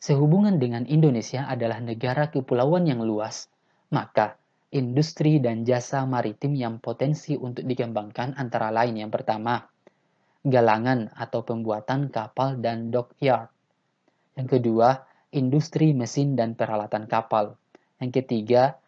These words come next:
industri alat penangkapan ikan, fishing gears, seperti jaring, pancing, fish finders, tali tambang, dan lain-lain. Yang keempat,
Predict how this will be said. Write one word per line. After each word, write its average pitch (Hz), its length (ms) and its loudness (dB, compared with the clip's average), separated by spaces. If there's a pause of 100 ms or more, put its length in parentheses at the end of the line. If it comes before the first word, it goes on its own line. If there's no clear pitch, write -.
(180)
industri 131 640 0
alat 123 380 -2
penangkapan 117 560 -6 (100)
ikan, 139 320 -2 (300)
fishing 131 420 0
gears, 120 480 0 (260)
seperti 117 500 -4
jaring, 117 640 -2
pancing, 123 480 -6
fish 113 400 -6
finders, 117 640 -2 (560)
tali 117 240 2
tambang, 117 560 -2
dan 127 240 2
lain-lain. 110 560 0 (560)
Yang 143 140 2 (100)
keempat, 120 480 2